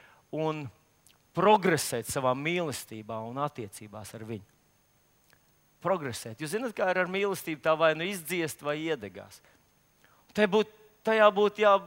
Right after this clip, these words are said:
vairāk izturībai, vairāk cieņai, vairāk nodošanās, vairāk izpratnē. Mums būtu viņš jāpazīst vairāk un jāsaprot, cik viņam svarīgi ir cilvēki,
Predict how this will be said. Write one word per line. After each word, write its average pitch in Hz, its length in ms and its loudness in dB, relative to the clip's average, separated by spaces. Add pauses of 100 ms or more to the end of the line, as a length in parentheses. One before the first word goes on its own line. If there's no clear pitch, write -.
(200)
vairāk 190 400 4
izturībai, 123 600 -6
vairāk 175 460 2
cieņai, 117 480 -6
vairāk 156 480 0
nodošanās, 127 840 -8
vairāk 151 600 2 (400)
izpratnē. 117 800 -6
Mums 143 200 -10
būtu 170 180 -6
viņš 170 160 -4
jāpazīst 147 580 -4
vairāk 123 460 -8
un 139 100 -8
jāsaprot, 151 460 -6
cik 143 160 -16
viņam 156 260 -10
svarīgi 156 680 0
ir - 140 -16
cilvēki, 151 600 -6